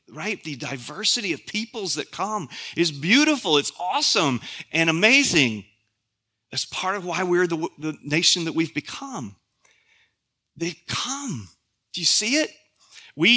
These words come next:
yes, we want you to go to the nations. Yes, Jesus calls us to go to Jerusalem, Judea, Samaria, and the ends of the earth with the gospel.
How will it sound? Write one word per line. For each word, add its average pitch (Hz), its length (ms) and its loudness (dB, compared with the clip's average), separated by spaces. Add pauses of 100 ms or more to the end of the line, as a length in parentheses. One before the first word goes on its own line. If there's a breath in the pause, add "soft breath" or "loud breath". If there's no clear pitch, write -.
yes, 226 260 4
we 214 80 -2
want 196 300 2
you 202 60 0
to 175 60 -4
go 165 160 4
to 170 80 4
the 165 80 2
nations. 127 560 2
Yes, 180 340 4
Jesus 165 420 -2
calls 151 340 -2
us 160 200 -2
to - 100 -4
go 143 400 4 (240 loud breath)
to 143 200 -2
Jerusalem, 147 600 2
Judea, 135 320 2
Samaria, 143 360 2
and 127 100 0
the 127 80 4
ends 143 160 2
of 139 60 -6
the 131 120 2
earth 143 160 0
with 139 100 -10
the 110 80 -14
gospel. 123 480 -2